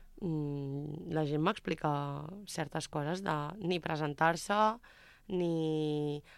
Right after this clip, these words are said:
explicar què el, què els hi van a fer, i estàs tocant una part que potser sí que t'han d'indicar, no? De, ara notaràs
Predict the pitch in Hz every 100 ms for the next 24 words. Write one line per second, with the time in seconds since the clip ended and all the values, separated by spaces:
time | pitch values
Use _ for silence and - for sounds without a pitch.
0 | - 185 - 185 170 170 - 196 190 180
1 | 180 180 - 175 160 170 160 151 170 180
2 | 240 190 170 156 151 - 165 - 202 190
3 | 202 - _ - 185 196 214 - 214 240
4 | - - - - - - - - - -
5 | - _ _ - 156 143 - _ _ -
6 | - - - - - - - - 175 -
7 | - 214 - 156 143 143 135 160 156 147
8 | 208 240 - - - - 165 196 190 -
9 | 160 160 214 -